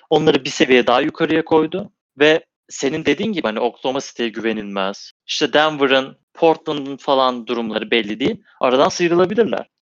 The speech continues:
Houston'da ş-, şimdi birazdan konuşacağız. Chris Paul, Harden arasında bir soğukluk var. O takımda da bir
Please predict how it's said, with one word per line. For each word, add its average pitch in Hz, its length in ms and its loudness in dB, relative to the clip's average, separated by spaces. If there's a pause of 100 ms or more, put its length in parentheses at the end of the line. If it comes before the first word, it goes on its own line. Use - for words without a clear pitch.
(140)
Houston'da 151 460 -2
ş-, - 200 -6 (260)
şimdi 123 340 -6
birazdan 127 380 2
konuşacağız. 123 580 -4 (180)
Chris - 240 -8
Paul, 127 220 2
Harden 120 520 0
arasında 117 460 -4
bir - 60 -16
soğukluk 113 500 -6
var. 139 320 2 (240)
O 127 100 -2
takımda 123 480 -4
da 120 120 -2
bir 120 280 -2